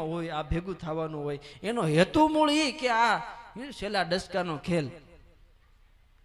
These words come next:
એને સમજવો મુશ્કેલ. પણ ગુરુગમ મળે તો નથી, જટિલ અઘરું નથી. દંભ હોય ને તો અઘરું છે.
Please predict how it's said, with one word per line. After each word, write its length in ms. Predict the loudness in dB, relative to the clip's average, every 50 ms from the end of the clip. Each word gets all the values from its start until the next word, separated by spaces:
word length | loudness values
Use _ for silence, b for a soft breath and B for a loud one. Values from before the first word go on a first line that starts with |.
| _ _ -16 -12
એને 240 | -8 -6 -6 -6 -6
સમજવો 540 | -6 -6 -4 -4 -2 -4 -2 -2 -2 -2
મુશ્કેલ. 500 | -2 -2 -4 -6 -8 -10 -10 -10 -10 -10 -12 -16 -20 -20 -20 -20 -20 _ _ _ -20 _ -20 _ _ _ _ _ _ _ _ _ -20 -20 _ _ -20 _ _ _ _ _ _ _ -20 _ _ _ -20 _ _ _ -20 _ _ _ _ _ _ _ _ _ _ _ _ _ _ _ _ _ -12
પણ 80 | -10 -2
ગુરુગમ 420 | 2 2 2 4 6 6 6 6 8
મળે 180 | 6 4 4
તો 180 | 4 2 0 0
નથી, 360 | 0 -2 -2 -2 -4 -6 -6 -8 -10 -14 -16 -18 -20 -20 -14
જટિલ 360 | -8 -8 -6 -6 -4 -4 -2 -2
અઘરું 260 | -2 -2 -4 -2 -2
નથી. 340 | -2 -4 -4 -6 -8 -10 -12 -16 -18 -20 -18
દંભ 280 | -2 2 4 6 8 8
હોય 240 | 8 8 6 4 2
ને 80 | 2
તો 120 | -2 -4 -4 -6
અઘરું 280 | -6 -8 -10 -14 -14
છે. 160 | -18 -20 -20